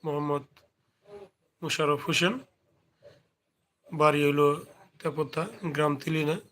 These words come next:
সে একজন বিশিষ্ট মুদির দোকানদার, ব্যবসায়ী। তো খুব ভালো মানুষ, সহজ সরল মানুষ, তাকে একটু সময় দিতে হবে। সবাই ভালো থাকবেন। পরবর্তীতে কোনো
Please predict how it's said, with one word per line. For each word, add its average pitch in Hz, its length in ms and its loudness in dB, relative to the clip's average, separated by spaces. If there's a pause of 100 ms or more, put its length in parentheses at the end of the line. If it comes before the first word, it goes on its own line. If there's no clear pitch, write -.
(2000)
সে 160 180 -2 (200)
একজন 143 280 0 (1300)
বিশিষ্ট 151 600 -6 (520)
মুদির 165 340 -2
দোকানদার, 147 440 0
ব্যবসায়ী। 147 420 0 (1500)
তো - 60 -16 (120)
খুব 147 200 -6
ভালো 139 140 2 (100)
মানুষ, 156 180 0 (180)
সহজ 147 260 0
সরল 160 260 2
মানুষ, 175 180 -2 (760)
তাকে 147 220 -6
একটু - 220 -8
সময় 165 260 2
দিতে 147 200 -4
হবে। 151 160 -6 (380)
সবাই 147 240 0
ভালো 156 200 2
থাকবেন। 156 260 -4 (880)
পরবর্তীতে 156 500 0 (640)
কোনো 147 180 4